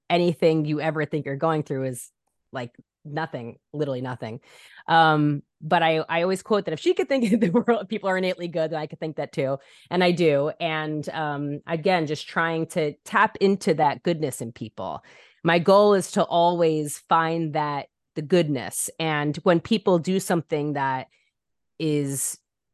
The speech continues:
frustrating or I don't agree with, I always try to see it from their perspective,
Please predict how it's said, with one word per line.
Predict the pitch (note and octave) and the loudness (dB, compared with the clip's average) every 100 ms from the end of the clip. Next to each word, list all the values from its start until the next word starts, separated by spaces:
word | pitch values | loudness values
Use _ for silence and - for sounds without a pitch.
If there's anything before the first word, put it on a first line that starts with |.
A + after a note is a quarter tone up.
| _ | _
frustrating | G3+ G#3 - F3+ D#3 C#3 B2+ B2 | 0 0 2 4 4 2 -2 -8
or | - D3+ C#3+ | -6 -2 0
I | |
don't | D3 D3 | 0 0
agree | C#3+ F3 F#3+ | -2 0 2
with, | E3 C3 A#2+ - | 2 0 -4 -8
I | A2+ | -8
always | - F#3 G#3 G3+ | -2 2 2 0
try | - E3+ E3+ | 0 0 2
to | |
see | D#3+ - E3+ D#3 | -2 -4 -4 -4
it | - | -4
from | - D3+ D3 | -4 -2 -2
their | D3 | -4
perspective, | D3 - D3+ - - D3+ - A#2 D#2+ C2+ | -6 -4 -6 -4 -2 -4 -4 -10 -10 -14